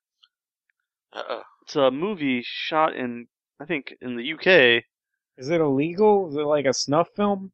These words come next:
Speaker 2: No, it's not illegal. It's just, it was, the film was made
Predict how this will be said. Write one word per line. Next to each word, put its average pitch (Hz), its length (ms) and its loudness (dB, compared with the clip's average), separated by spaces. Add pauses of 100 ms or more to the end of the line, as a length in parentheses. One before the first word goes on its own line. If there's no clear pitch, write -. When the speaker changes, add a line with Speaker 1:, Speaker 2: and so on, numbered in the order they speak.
(140)
Speaker 2:
No, 208 240 8
it's 151 120 -2
not 220 200 2
illegal. 147 400 2
It's 120 140 -6
just, - 360 -2
it 160 100 0
was, 160 160 2 (120)
the 160 120 6 (100)
film 240 360 4
was 160 300 -2
made 160 480 2